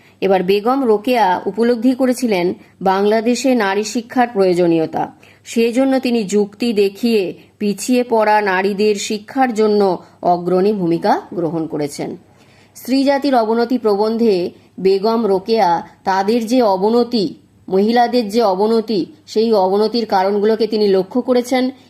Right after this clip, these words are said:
এবং তার থেকে বেরিয়ে আসার পথও তিনি নির্দেশ করেছেন।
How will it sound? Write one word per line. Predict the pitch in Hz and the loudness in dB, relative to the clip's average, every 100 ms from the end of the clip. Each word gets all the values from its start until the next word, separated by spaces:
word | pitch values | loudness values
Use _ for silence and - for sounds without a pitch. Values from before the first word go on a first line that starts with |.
| - | -6
এবং | 190 202 196 | -2 0 0
তার | 196 196 226 233 | 0 -2 -4 -2
থেকে | 254 254 220 180 - - | -4 0 -2 -4 -10 -14
বেরিয়ে | 175 180 190 226 240 | -2 0 2 2 0
আসার | 220 220 214 208 | 0 -2 -2 -2
পথও | 185 185 202 262 | -2 -2 -4 -4
তিনি | 208 196 | -2 0
নির্দেশ | 180 170 170 165 | 0 -2 -2 -4
করেছেন। | 175 160 156 151 | -4 -6 -4 -8